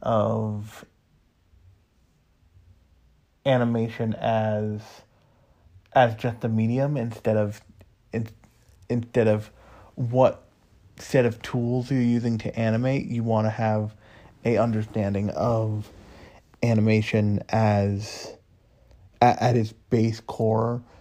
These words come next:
so you know what you're doing when you get to, you know, animating bodies or moving things around, around in composition. And v-,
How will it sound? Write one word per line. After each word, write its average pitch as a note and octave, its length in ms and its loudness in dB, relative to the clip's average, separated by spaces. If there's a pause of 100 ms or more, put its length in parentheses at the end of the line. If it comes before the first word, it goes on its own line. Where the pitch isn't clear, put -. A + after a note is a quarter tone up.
(140)
so - 160 -6
you A2 160 2
know A2 220 2
what A2 100 -2
you're A#2 140 -2
doing A2+ 360 -2
when G#2+ 220 -2
you G#2 120 -2
get - 400 -6
to, G#2+ 540 -4 (840)
you A2+ 100 -6
know, G#2 200 -6
animating A2+ 540 -2
bodies G#2+ 760 -4
or A2 320 -4
moving A2+ 500 -2
things G#2+ 340 -4
around, A2 420 -4 (160)
around A2 440 -2
in G#2+ 140 -6
composition. - 920 -6 (720)
And B2+ 380 0 (4000)
v-, C3+ 280 -2